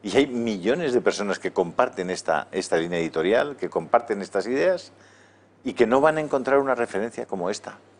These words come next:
Porque no hay editores, no hay empresarios, no hay periodistas. Si intentas organizar una televisión que tenga estos valores y que defienda estas ideas,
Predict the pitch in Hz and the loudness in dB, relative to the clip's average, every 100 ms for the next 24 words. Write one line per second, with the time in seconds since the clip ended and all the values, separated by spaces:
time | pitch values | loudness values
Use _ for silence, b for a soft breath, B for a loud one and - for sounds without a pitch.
0 | _ - 113 - 107 104 127 147 143 156 | _ 2 2 4 2 4 4 6 6 6
1 | 175 - - - - 85 143 175 156 143 | 2 -6 -10 -2 -2 0 4 6 4 -2
2 | 98 104 104 95 90 85 160 170 139 107 | 0 0 0 -2 -2 2 4 6 4 0
3 | 110 160 175 175 120 104 107 196 190 - | 2 0 2 0 4 4 4 0 -4 -6
4 | - - - B B B - 123 107 175 | -8 -8 -16 B B B 2 2 4 4
5 | 107 - 90 - 107 95 92 85 95 76 | 4 4 2 2 0 0 -2 4 4 4
6 | - B B B _ _ 131 196 190 147 | -2 B B B _ _ 0 4 6 6
7 | 120 113 - 113 95 101 90 110 104 87 | 4 2 0 0 4 2 4 0 0 0
8 | 90 82 76 92 95 87 92 87 87 113 | 0 2 4 6 6 2 -2 0 0 0
9 | 131 147 - 98 90 113 143 | 0 0 -2 0 2 4 2